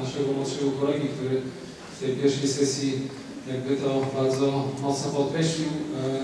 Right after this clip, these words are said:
e, są słuszne, ponieważ tu rzeczywiście musimy być pewni, z czym, e, i w jaki sposób chcemy reagować, w jaki sposób chcemy leczyć. Badania ukazują, że tak na dobrą sprawę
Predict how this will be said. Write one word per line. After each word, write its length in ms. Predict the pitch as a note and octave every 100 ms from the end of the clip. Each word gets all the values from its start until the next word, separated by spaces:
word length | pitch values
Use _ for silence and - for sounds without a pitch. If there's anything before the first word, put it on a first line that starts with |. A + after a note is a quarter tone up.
| C3+ C#3+ -
e, 40 |
są 140 | - D#3+
słuszne, 500 | D#3 G#3 F#3+ F3+ B2 B2
ponieważ 300 | B2 B2 B2 -
tu 60 | C3+
rzeczywiście 480 | C3 C3 B2+ - D3 C3 - - - - - - - C#3
musimy 280 | C#3+ D#3
być 220 | D3+ C#3+ -
pewni, 440 | D3 C#3+ C#3+ C#3 -
z 220 | - -
czym, 300 | C#3+ C#3 C#3 C#3 -
e, 420 | B2+ B2+ B2+ C3 C3+
i 60 |
w 60 | C3
jaki 180 | C3+ C3+
sposób 420 | - C#3+ C#3 C3+
chcemy 380 | - B2+ B2 B2
reagować, 480 | B2+ C3 C3 C3 - -
w 40 |
jaki 140 | A#2+ -
sposób 340 | - C3 C3
chcemy 340 | B2 A#2+ B2 A#2+
leczyć. 280 | - - - - - - - -
Badania 640 | F3 E3+ F#3+ F#3+ F3+ F3+ -
ukazują, 520 | E3+ D#3+ E3+ F3 F3 F3 D3 C#3
że 320 | D3 D3 D3 -
tak 120 | D3 D#3
na 80 |
dobrą 220 | E3 E3+ D#3+
sprawę 520 | D#3+ D#3 D#3 D#3+